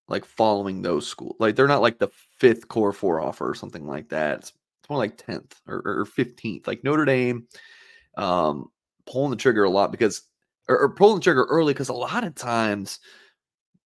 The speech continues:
coaches at these big time programs,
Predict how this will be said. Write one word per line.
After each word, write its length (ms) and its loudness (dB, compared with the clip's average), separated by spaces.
coaches 340 0
at 120 2
these 160 -4
big 180 2
time 200 -2
programs, 920 -2